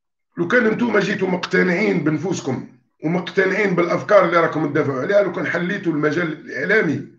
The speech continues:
لمناظرات وما ديرولناش تفكير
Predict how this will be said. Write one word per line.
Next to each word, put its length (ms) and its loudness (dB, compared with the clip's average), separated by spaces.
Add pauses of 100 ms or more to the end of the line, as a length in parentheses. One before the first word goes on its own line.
(140)
لمناظرات 920 4 (3000)
وما 160 -2
ديرولناش 640 0
تفكير 680 -2